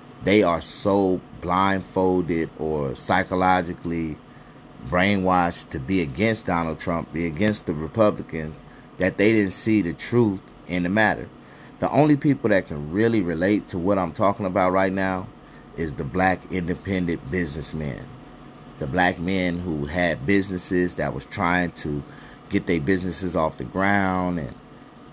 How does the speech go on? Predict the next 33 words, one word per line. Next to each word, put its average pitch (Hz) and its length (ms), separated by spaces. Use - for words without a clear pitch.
all 113 360
these 104 260
things 101 440
that 78 280
we 95 160
were 82 140
struggling 87 600
with, 90 280
couldn't 98 260
get 92 140
a 85 40
loan, 87 680
couldn't 98 240
get 87 160
S 90 200
B 90 240
A, 87 280
couldn't 101 300
get 90 280
a 78 80
loan 92 260
from 90 220
the 85 80
bank, 90 500
couldn't 104 300
get 92 320
no 101 380
type 95 320
of 85 100
help 95 260
with 82 100
our 80 120
businesses. 87 760